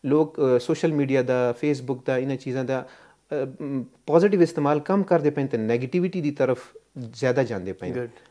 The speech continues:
Speaker 1: ਲੋਕ ਇੱਕ ਦੂਸਰੇ ਨੂੰ ਡਿਸਕਸ ਕਰਦੇ ਨੇ ਕਿ ਇਹ
Speaker 2: ਹਮ।
Speaker 1: ਦੇਖੋ ਫਲਾਣਾ ਮੁਸਲਮਾਨ ਕੀ ਕਰਦਾ ਪਿਆ, ਇਹ ਦੇਖੋ ਫਲਾਣਾ ਮੌਲਵੀ ਕੀ ਕਰਦਾ ਪਿਆ, ਇਹ ਦੇਖੋ ਫਲਾਣਾ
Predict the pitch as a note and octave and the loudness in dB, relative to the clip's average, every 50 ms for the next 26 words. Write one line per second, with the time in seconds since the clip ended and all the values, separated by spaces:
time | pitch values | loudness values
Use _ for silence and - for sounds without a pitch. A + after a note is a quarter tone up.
0 | _ - A#2 A#2 C3 D3 D#3+ D#3 C#3+ C#3 C3+ B2 C#3+ D#3+ D#3 E3+ - - F3 E3 | _ -4 2 8 10 10 10 10 8 6 6 6 6 6 2 0 2 2 2 2
1 | D#3+ D3 C3 B2+ - - E3+ E3 E3 - F3+ F3 D#3 D#3+ D3 C3+ C#3+ C3+ B2+ B2 | 2 2 0 0 -2 2 0 0 2 2 2 2 2 2 0 0 0 -2 0 2
2 | D#3 D#3+ D3 C#3+ C#3 C#3+ - D3+ D3 - C3 C3+ C3+ C#3 C#3 C3+ - - - _ | 2 2 2 0 -2 0 0 -2 0 0 -2 -2 0 -2 -2 -4 -8 -14 -20 _
3 | _ _ - - C3 - C3+ B2+ C3 C3 C3 B2+ C#3 C3+ C3+ - C3 A#2+ B2+ A#2+ | _ _ -6 -6 -2 0 0 2 2 0 0 0 -2 -2 -2 -2 -2 0 -2 -2
4 | - B2+ B2 B2 D3 E3 D#3+ D3+ D3 C#3+ - C3 - B2 B2 B2+ C3 B2+ B2 B2+ | 0 0 0 0 2 0 2 2 0 0 -2 -6 -4 -2 -2 -2 -2 -2 -2 -2
5 | C3 C#3 D3+ D3 D3 C#3 C3 - C3 B2 B2+ B2 - B2 A#2 A#2 A#2+ D#3+ D#3+ D3+ | 0 -2 -2 -2 -2 -2 -2 -2 -2 -2 -2 -2 0 0 0 0 0 -2 0 0
6 | C#3+ C3+ C#3+ C3+ C3+ B2+ B2+ C3+ C3+ B2+ | 0 0 0 -2 -2 -4 -2 -2 -4 -4